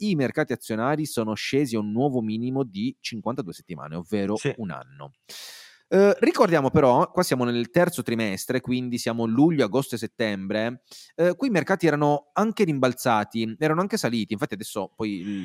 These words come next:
Speaker 1: lo, lo vedremo, verso la fine dell'anno i mercati non hanno chiuso così male, perché arriva la notizia della Federal Reserve che, se non mi sbaglio, l'inflazione era più bassa delle aspettative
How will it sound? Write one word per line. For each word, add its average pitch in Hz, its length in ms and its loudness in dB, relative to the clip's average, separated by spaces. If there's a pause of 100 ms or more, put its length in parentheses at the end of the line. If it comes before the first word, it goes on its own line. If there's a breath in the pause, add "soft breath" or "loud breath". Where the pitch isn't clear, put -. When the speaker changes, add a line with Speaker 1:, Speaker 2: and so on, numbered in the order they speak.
Speaker 1:
lo, 98 200 0
lo 113 80 2
vedremo, 107 380 -2
verso - 220 -8
la 95 60 -8
fine 127 140 -6
dell'anno 143 260 0
i - 20 -2
mercati 95 320 -8
non 110 140 -4
hanno 98 160 -6
chiuso 95 160 -18
così 110 180 -2
male, 143 460 0 (760)
perché 143 520 0 (180)
arriva 117 500 0
la 104 100 -2
notizia 113 500 -4
della 151 140 2
Federal 127 220 -2
Reserve 113 600 0 (260 loud breath)
che, 156 120 -4
se - 80 -2
non 127 80 -2
mi 170 60 2
sbaglio, 101 380 0
l'inflazione 120 920 0
era 117 200 0
più 147 280 2
bassa 131 500 0
delle 120 220 -4
aspettative 110 880 -4